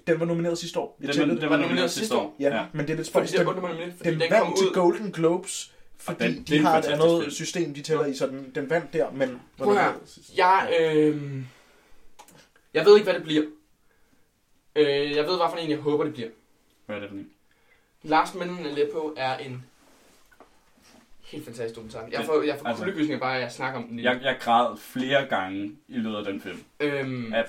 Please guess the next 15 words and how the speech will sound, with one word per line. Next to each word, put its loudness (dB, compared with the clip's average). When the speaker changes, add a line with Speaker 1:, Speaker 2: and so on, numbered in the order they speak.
Speaker 2:
af 0
forskellige -4
følelser. -8
Altså. -2
Speaker 3:
Det 4
er, 8
øhm, 0
jeg -2
tror, 4
jeg 4
vil -6
kalde -8
den -4
overskudsagtig. 0
Den, 0